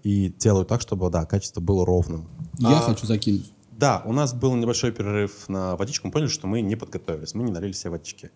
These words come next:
Speaker 1: И мы продолжаем тему, и вопрос, Роберт, что, как у вас, э, с корпорациями, что
Speaker 2: У нас с
Speaker 1: бесит больше
Speaker 2: корпорациями
Speaker 1: всего?
Speaker 2: всё очень хорошо, но есть моменты, которые бесят.
Speaker 1: Бесит.
Speaker 2: Да. Но, как бы так толерантно сказать. В общем,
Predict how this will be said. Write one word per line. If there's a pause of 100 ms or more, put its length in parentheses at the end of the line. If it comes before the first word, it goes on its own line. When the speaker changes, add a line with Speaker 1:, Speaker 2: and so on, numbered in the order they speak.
Speaker 1:
И
мы
продолжаем
тему,
и
вопрос,
Роберт,
что,
как
у
вас,
э,
с
корпорациями,
что
Speaker 2:
У
нас
с
Speaker 1:
бесит
больше
Speaker 2:
корпорациями
Speaker 1:
всего?
Speaker 2:
всё (120)
очень
хорошо, (160)
но (160)
есть
моменты,
которые
бесят.
Speaker 1:
Бесит. (100)
Speaker 2:
Да. (920)
Но, (640)
как
бы
так
толерантно
сказать.
В
общем,